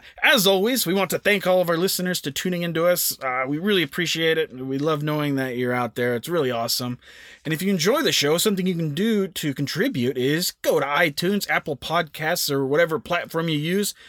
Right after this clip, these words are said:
Give us a review. Give us five stars. You can say whatever you want. Say something you like about the show. Say where you're from so we know. Uh, the ratings and reviews really help our podcasts gain more attention. It'll help gain more listeners.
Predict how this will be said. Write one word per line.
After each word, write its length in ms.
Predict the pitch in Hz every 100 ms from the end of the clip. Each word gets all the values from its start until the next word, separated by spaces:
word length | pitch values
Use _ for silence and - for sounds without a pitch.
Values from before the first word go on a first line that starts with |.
| - -
Give 140 | 180
us 120 | 180
a 40 | 175
review. 400 | 160 160 214 202
Give 160 | 240
us 140 | 190 -
five 280 | 170 170
stars. 440 | 151 - 160 180 196
You 60 |
can 100 | 240
say 240 | - 214 202
whatever 240 | 190 175
you 80 | 165
want. 180 | 185 170
Say 300 | 190 190 185 - -
something 260 | - 185 175
you 60 |
like 160 | 175 156
about 180 | 156 156
the 80 | 131
show. 380 | 165 170 175
Say 340 | 160 175 175 156
where 160 | 160
you're 140 | 175 139
from 500 | - 165 165 170 151
so 180 | - 156
we 140 | 143 143
know. 300 | 156 156 147 - - -
Uh, 100 | 135
the 100 | 147
ratings 340 | 170 254 240 190
and 140 | 202
reviews 360 | 202 208 226 208
really 260 | 262 240
help 180 | 196 202
our 80 | 180
podcasts 680 | - 180 160 165 147 - -
gain 220 | 180 175
more 160 | 147 139
attention. 640 | - 151 147 - 139 135
It'll 220 | 131 117
help 220 | 135 147
gain 200 | 123 139
more 140 | 139 127
listeners. 500 | 139 - 135 139